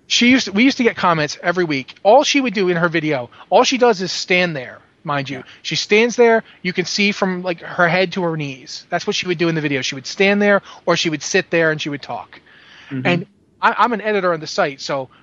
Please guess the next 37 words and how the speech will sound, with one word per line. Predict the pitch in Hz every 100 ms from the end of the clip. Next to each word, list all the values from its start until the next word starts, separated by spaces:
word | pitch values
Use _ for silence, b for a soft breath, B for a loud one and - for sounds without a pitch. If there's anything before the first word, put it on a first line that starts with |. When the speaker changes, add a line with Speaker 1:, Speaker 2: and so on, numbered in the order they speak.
| b _
Speaker 1:
I, | 160 170 165
I | 170
control | 165 180 - 175 156
what | 151 160
comments | - 165 151 151 -
get | 151
up, | 151 156
and | 165 139
I, | 143
I | 160 143
can | 147 135
delete | 135 139 143
them | 156 151 139
and | 123
ban | 143 151
people. | 170 196 214 202 B B B -
And | 165 147 - b b b
my | 139 151 214 262 226 165 143 _ _ _ _ _ -
God, | 370 339 247 175 - - _ _ _ _ 110
Speaker 2:
Yeah. | 98 -
Speaker 1:
did | 208
we | 185 185
have | 190 180
to | 170
ban | 175 170
comments | - 160 151 143
on | 151 135
her? | 131 110 _ _ _ _
Like, | 175 - 262
we, | 285
Speaker 2:
Yeah. | 294 320
Speaker 1:
we | 269
could | - 302
not | 277 254
let | 226 208
people | 185 208
comment. | - 285 320 160